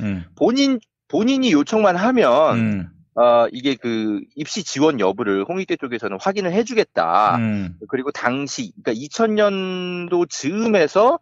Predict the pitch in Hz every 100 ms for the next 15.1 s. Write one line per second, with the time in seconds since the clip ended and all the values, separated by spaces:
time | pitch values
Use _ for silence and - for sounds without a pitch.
0 | - 107 95 87 123 123 123 120 113 104
1 | 95 104 - 107 92 80 - _ _ -
2 | - - - - 220 185 - 226 208 156
3 | 127 120 104 104 98 85 98 127 98 85
4 | 82 117 175 208 98 82 - _ _ 101
5 | 101 143 151 185 180 - 123 156 - 156
6 | 123 117 196 156 107 113 _ _ 117 165
7 | 202 139 110 101 190 - 135 120 110 139
8 | - - 104 117 117 185 226 196 151 110
9 | 98 101 90 - 104 104 147 156 135 104
10 | - 95 82 123 110 113 120 127 127 139
11 | 117 110 160 120 123 95 85 - 147 165
12 | 120 104 90 - 127 131 160 165 - -
13 | - _ - 127 180 165 156 147 - 147
14 | 135 151 131 127 - 151 156 - 104 98